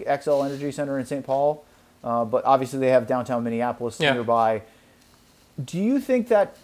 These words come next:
Speaker 1: makes it harder for them to get picked because of the unrest and the, the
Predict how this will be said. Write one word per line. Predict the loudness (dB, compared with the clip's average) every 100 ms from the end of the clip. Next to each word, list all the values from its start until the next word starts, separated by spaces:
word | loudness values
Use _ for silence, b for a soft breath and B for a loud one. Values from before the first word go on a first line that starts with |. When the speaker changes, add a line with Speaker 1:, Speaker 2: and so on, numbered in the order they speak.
| _ _ -6
Speaker 1:
makes | -4 -2
it | -4
harder | 0 0 0
for | -2 -2
them | -2 -2
to | -2
get | -2 -2
picked | -2 -2 -4 -20 -20 -12
because | -10 -4 -4 -4
of | -4
the | -4 -2
unrest | 0 0 0 -2 -4 -8
and | -6 -2
the, | 0 0 0 -2 -4
the | -8